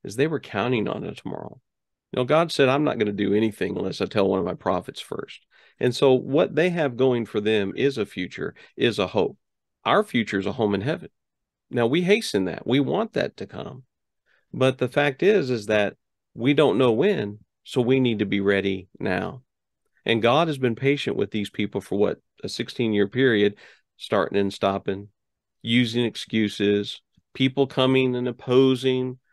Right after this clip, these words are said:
You know, from the moment the temple was being built, the people in the surrounding areas were coming and they, they wanted to be a part of it. When they couldn't be a part of it,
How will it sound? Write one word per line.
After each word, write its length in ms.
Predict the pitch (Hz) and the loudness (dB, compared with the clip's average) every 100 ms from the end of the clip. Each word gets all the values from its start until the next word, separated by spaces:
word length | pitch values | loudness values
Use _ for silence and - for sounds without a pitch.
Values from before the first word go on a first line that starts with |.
| _ - | _ -10
You 100 | 107 | -4
know, 440 | 107 107 104 - - | -2 0 -2 -8 -12
from 200 | - 117 | -6 -4
the 60 | |
moment 420 | 113 123 143 135 | 0 2 2 0
the 80 | 107 | -6
temple 340 | 104 135 127 120 | -4 -4 -2 -4
was 140 | 117 | -4
being 360 | 110 120 120 104 | -4 -4 -4 0
built, 460 | 110 113 117 - _ _ _ | 2 2 0 -4 _ _ _
the 80 | 101 | -8
people 320 | - 120 120 | -6 -4 -2
in 80 | 117 | -2
the 80 | 110 | -4
surrounding 560 | - 107 107 113 107 | -4 -2 0 0 0
areas 420 | 104 110 110 110 | 0 -2 -2 -4
were 100 | 107 | -6
coming 380 | 101 110 110 113 | -6 -4 -4 -2
and 120 | 104 | -2
they, 140 | 104 98 - _ - | -2 -4 -10 _ 0
they 100 | 117 | 2
wanted 260 | 123 120 | 2 0
to 60 | 123 | 2
be 120 | 120 | 0
a 60 | 113 | 0
part 300 | - 117 120 | 2 2 2
of 100 | 117 | 0
it. 120 | - | -4
When 120 | 117 | -4
they 80 | 113 | -4
couldn't 260 | - 107 | -2 -2
be 100 | 135 | 0
a 60 | 123 | -2
part 280 | - 131 131 | 0 0 2
of 80 | 123 | 2
it, 140 | 113 | -2